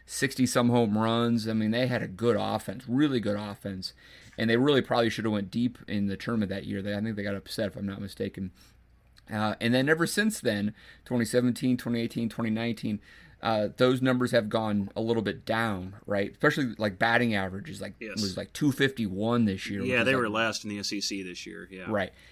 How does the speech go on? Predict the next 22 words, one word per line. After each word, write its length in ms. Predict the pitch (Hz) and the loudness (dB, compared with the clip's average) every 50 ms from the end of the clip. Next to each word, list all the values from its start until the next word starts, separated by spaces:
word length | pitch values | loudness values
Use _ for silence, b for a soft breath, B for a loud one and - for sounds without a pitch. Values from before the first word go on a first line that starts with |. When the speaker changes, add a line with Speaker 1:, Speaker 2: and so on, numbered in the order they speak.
| b b b | b b b
Speaker 1:
And 120 | - 131 127 | 0 2 4
so 240 | 143 147 131 - - - _ _ _ _ _ _ - | 4 4 4 4 2 -4 _ _ _ _ _ _ 0
A 140 | 147 175 175 | 2 4 6
and 80 | 165 | 6
M 140 | 156 151 135 | 6 6 6
fans 460 | 123 - 123 117 113 110 107 104 95 | 6 6 6 6 8 6 4 2 2
are 100 | 113 110 | 2 0
just 220 | 104 104 107 101 - | 2 0 -2 -2 0
like, 220 | 107 101 90 87 | -2 -2 -2 2
"Get 160 | 127 156 135 | 4 4 6
rid 120 | 143 135 123 | 6 6 4
of 100 | 113 101 | 4 4
Will 160 | 104 98 95 | 4 2 2
Bolt. 400 | 87 - 117 120 107 101 - - | 0 2 4 4 4 4 0 -4
He 180 | - 127 131 123 | -2 0 0 2
do-, 160 | 120 113 - 120 | 2 0 0 -2
he 120 | 120 113 | -4 -6
can't 360 | - - 143 131 113 104 95 | -2 0 0 2 2 0 0
do 160 | 90 120 123 | 0 2 2
this," 340 | 117 98 92 - - - - | 2 0 -4 -8 -12 -12 -6
right? 300 | - 101 98 101 101 - | -2 0 0 0 0 0
Now, 240 | 110 123 123 123 B | 2 2 2 2 B